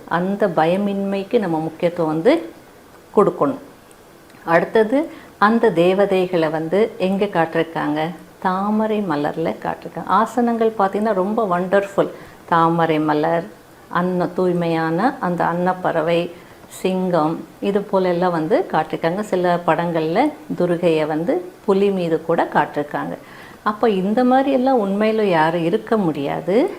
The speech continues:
இது அவங்களுடைய ஆன்மீக சக்திகளை வந்து பிக்சரைஸ் பண்ணியிருக்காங்க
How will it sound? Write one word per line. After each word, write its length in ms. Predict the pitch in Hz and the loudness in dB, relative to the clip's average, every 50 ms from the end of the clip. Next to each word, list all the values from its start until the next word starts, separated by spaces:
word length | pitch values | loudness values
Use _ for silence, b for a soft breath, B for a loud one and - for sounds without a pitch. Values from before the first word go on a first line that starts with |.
| - - | -12 -6
இது 380 | - 180 190 180 220 277 349 381 - | -4 -4 -2 0 2 0 0 0 0
அவங்களுடைய 600 | 180 175 180 185 185 185 180 180 170 160 165 165 - - | 0 0 0 0 0 2 2 2 2 2 2 0 0 0
ஆன்மீக 720 | - 175 185 208 220 233 233 240 240 247 247 240 254 247 | 0 0 0 2 2 2 4 6 6 6 4 4 2 0
சக்திகளை 920 | 247 - - - 190 185 185 185 - - - 226 214 202 196 170 165 160 | 0 -2 -6 -4 -4 -4 -4 -8 -6 0 2 2 2 2 2 0 0 0
வந்து 460 | 156 160 160 165 160 233 311 403 B B B B B B - | -2 -2 -2 0 2 2 2 2 B B B B B B -8
பிக்சரைஸ் 720 | - 214 - - - - 247 247 240 233 240 233 233 - - - | -8 -8 -8 -4 0 2 4 4 4 4 2 2 0 -6 -10 -4
பண்ணியிருக்காங்க 800 | - 165 160 170 170 170 165 - - 151 160 160 156 160 170 165 | -2 -2 0 0 -2 -2 -4 -4 -6 -4 -4 0 2 2 2 2